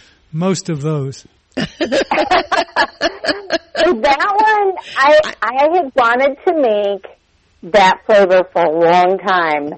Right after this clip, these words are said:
Speaker 2: and because no one else, well, again, nobody else is doing it, and I wanted something that was way different from the pack, which that one is, and one that stands out. And so you've got the Saigon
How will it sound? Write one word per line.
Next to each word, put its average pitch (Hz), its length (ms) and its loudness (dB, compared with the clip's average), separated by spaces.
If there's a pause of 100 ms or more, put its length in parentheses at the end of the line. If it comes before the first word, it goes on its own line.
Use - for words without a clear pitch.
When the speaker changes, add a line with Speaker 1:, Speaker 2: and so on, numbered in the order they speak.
(180)
Speaker 2:
and 202 420 2
because 220 240 -2
no 240 160 4
one 226 120 2
else, 220 200 2
well, 175 260 2
again, 196 540 0
nobody 185 400 2
else 175 240 2
is 165 120 -8
doing 196 360 2
it, 160 180 -4 (120)
and 170 100 -4
I 170 140 2
wanted 196 500 0 (120)
something 202 580 2 (400)
that 190 380 4
was 190 380 4
way 208 460 4
different 233 440 0
from 190 200 -2
the 180 80 0
pack, 170 600 -4 (320)
which 202 220 0 (160)
that 185 260 4
one 190 160 -2
is, 165 300 0 (120)
and 196 180 -2
one 185 220 0
that 180 140 -8 (120)
stands 175 360 -6
out. 196 420 2
And 170 260 -2
so 185 120 0
you've 175 140 -2
got 170 200 0
the 170 80 -8 (120)
Saigon 170 500 0